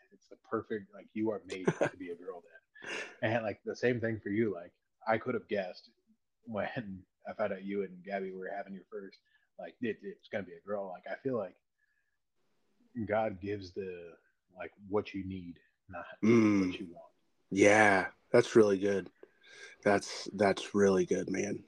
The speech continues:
Speaker 2: I, uh, I couldn't agree more. I couldn't agree more. Um,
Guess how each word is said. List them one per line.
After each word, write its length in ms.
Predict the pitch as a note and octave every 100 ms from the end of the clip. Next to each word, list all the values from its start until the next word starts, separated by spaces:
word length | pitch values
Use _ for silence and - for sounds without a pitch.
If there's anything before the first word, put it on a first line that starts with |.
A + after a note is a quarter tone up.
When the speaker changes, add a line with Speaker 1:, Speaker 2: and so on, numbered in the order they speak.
| -
Speaker 2:
I, 300 | G#2+ G#2 G2+
uh, 140 | G2 -
I 80 | B2
couldn't 200 | E3+ D3
agree 180 | D3+
more. 240 | D#3 D#3 - - _ _ - - - - -
I 40 | A2
couldn't 220 | B2+ B2+
agree 140 | C3+
more. 260 | C3+ C3+ G2+ - _ -
Um, 600 | B2+ B2+ A#2+ G#2+ F#2+ G2